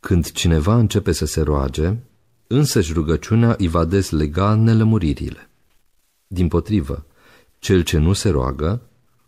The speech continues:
oricât ar auzi despre rugăciune, nu va pricepe nimic. Hristos a spus odată un cuvânt, iar acest cuvânt rămâne în veci.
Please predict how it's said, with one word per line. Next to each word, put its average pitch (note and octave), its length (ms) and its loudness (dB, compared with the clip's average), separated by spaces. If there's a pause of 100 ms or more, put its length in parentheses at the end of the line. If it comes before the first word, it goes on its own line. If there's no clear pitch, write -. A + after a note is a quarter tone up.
(300)
oricât A#2 460 0
ar G2+ 140 4
auzi F2 280 4
despre E2 340 0
rugăciune, F#2+ 800 0 (240)
nu D#2 200 0
va C#2 120 -2
pricepe C#2+ 440 -6
nimic. E2 500 -4 (1300)
Hristos - 1000 -2
a F2+ 100 0
spus - 580 -2
odată E2 440 0
un C#2+ 140 0
cuvânt, D#2+ 720 -2 (320)
iar F2 380 -2
acest C3 440 -2
cuvânt F2 640 -2 (160)
rămâne D#2 480 0
în F#2+ 120 4
veci. E2+ 460 -6